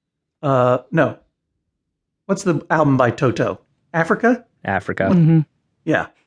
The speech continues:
Speaker 1: And the whole, the scene they did was one of the most moving scenes where they were switching, you know, it was about a mother and a daughter getting ready for the daughter's prom, and then they would switch places,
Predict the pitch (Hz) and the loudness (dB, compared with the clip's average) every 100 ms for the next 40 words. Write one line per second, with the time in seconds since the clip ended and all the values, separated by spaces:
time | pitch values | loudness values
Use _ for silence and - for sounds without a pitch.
0 | _ _ _ _ _ _ _ 160 156 160 | _ _ _ _ _ _ _ -2 0 0
1 | - - 165 _ - 156 151 214 165 165 | -6 -10 -10 _ -2 2 4 4 4 2
2 | - 247 294 220 220 185 143 - _ 170 | 2 4 4 4 4 4 2 -6 _ 0
3 | 156 160 156 143 139 156 196 226 214 220 | 2 4 4 2 2 2 4 4 4 2
4 | 220 _ _ _ - 226 208 196 165 156 | 0 _ _ _ -4 2 4 4 4 4
5 | 170 156 - - 180 208 196 - _ _ | 4 2 0 -2 0 2 2 -2 _ _
6 | _ _ 208 175 139 123 _ - 170 165 | _ _ -2 2 0 -2 _ -2 0 2
7 | 147 135 165 190 190 147 120 135 170 156 | 2 4 2 4 4 2 2 2 2 2
8 | 147 139 139 147 147 143 165 135 117 127 | 2 0 -2 -2 0 0 0 -2 0 0
9 | 143 135 - 139 170 151 135 135 127 113 | 2 0 -2 0 2 2 2 2 0 -2
10 | - 160 160 - 170 160 226 233 | -4 -4 -4 -2 0 2 2 2